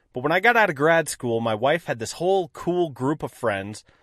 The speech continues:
that she knew from when she graduated undergrad. She took, like, a year or two off between undergrad and grad school. And so once we finished grad school and we moved to Denver,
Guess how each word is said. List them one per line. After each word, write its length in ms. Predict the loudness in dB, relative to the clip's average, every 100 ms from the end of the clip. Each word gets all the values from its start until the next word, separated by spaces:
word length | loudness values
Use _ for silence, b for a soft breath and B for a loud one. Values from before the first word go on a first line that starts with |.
| b b b b
that 200 | -2 -2
she 220 | -2 -6 -2
knew 400 | 2 2 2 -2
from 220 | -4 -4
when 100 | -4
she 160 | -6
graduated 480 | -2 0 0 0 0
undergrad. 540 | -2 -2 -4 -6 -8 -10
She 120 | -8
took, 220 | -6 -4
like, 140 | -4
a 60 | -4
year 300 | -4 -2 0
or 60 | -2
two 380 | -4 -6 -8 -4
off 440 | 4 4 4 -2
between 600 | -10 -12 -10 -8 -8 -10 b b b -6
undergrad 560 | -4 0 2 2 2
and 160 | -2 -4
grad 320 | 4 4 4
school. 460 | -2 -8 -8 -8 -10 _ _ _ _ -6
And 280 | -4 -2 -2
so 260 | 2 4
once 280 | 4 0 -2
we 80 | -4
finished 360 | -2 -4 -2
grad 260 | 2 2 2
school 340 | -2 -2 0
and 120 | -2 -4
we 80 |
moved 260 | -2 -2 -2
to 80 | -2
Denver, 460 | -2 -2 -4 -8